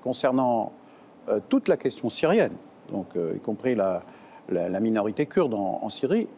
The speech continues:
à la négociation, euh, pour un processus de paix, euh, en Syrie. C'est ce que la France, euh, essaie d'obtenir, euh, et j'espère d'ailleurs que nous allons avancer. Mais il faut des préalables pour ça. Il faut,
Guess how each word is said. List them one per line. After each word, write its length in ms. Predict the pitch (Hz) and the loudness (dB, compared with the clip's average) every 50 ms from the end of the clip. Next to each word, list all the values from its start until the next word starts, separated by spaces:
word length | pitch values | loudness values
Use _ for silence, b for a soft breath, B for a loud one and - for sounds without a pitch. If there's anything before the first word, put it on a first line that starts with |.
| - - | -8 -2
à 140 | - 127 139 | 2 2 4
la 120 | 143 139 | 4 4
négociation, 1080 | 135 135 147 165 175 160 143 156 147 - - 147 135 123 - - - 147 160 175 170 156 - - - - - B B B B B B B - | 4 4 4 4 2 2 2 0 -2 0 -2 -2 -2 -2 -4 -6 -4 -2 -2 -2 -2 -6 -10 -18 -20 -20 -20 B B B B B B B -6
euh, 60 | 110 | -4
pour 160 | - 120 113 | 0 0 0
un 40 | 120 | 0
processus 480 | 113 120 107 - 117 110 - - 101 95 | 0 -2 -4 -4 -6 -8 -8 -10 -8 -6
de 80 | 117 | -6
paix, 180 | 104 - - 123 | -4 -2 0 0
euh, 360 | 117 110 104 101 95 90 - - | 2 2 2 2 2 0 -2 -4
en 80 | 107 107 | -6 -10
Syrie. 260 | - - - 80 90 | -12 -10 -10 -10 -8
C'est 140 | - - 143 | -4 -4 -4
ce 100 | - - | -2 0
que 200 | - 165 151 120 B B B B | 2 2 2 2 B B B B
la 80 | 127 127 | 0 0
France, 460 | - - - 180 175 - - - - - B B B B B B | 0 2 0 0 0 0 -6 -14 -16 -20 B B B B B B
euh, 160 | 113 110 - - | 0 0 0 0
essaie 260 | 131 123 - 165 156 | -2 -2 0 0 0
d'obtenir, 580 | 131 135 127 - - 139 160 190 190 156 110 - - - - - | 2 0 0 0 0 2 2 4 2 2 0 -2 -8 -12 -8 -4
euh, 440 | - 101 98 95 90 90 90 95 | -2 0 0 0 0 -2 -2 -2
et 80 | 107 113 | -2 -2
j'espère 400 | 107 127 113 - - 196 214 185 | 0 -2 -2 0 2 4 4 4
d'ailleurs 300 | 135 123 113 123 117 - | 4 4 4 4 2 0
que 60 | - | -2
nous 140 | 113 113 104 | -4 -2 0
allons 200 | 113 110 113 104 | 0 0 0 0
avancer. 360 | 113 127 160 160 - 123 - - - B B B B B B | 0 0 -2 -2 -4 -6 -8 -8 -12 B B B B B B
Mais 180 | 127 143 160 - | 0 0 0 0
il 80 | 156 127 | -2 -4
faut 160 | - - 214 | 0 0 2
des 100 | 170 160 | 2 0
préalables 460 | 147 - - 170 185 214 202 143 - - | 0 0 2 4 6 6 4 2 0 -4
pour 160 | 101 90 - | -10 -10 -8
ça. 140 | - 92 95 | -6 -6 -6
Il 100 | 101 98 | -6 -2
faut, 380 | - 135 131 127 117 107 95 | 0 2 2 4 2 0 -2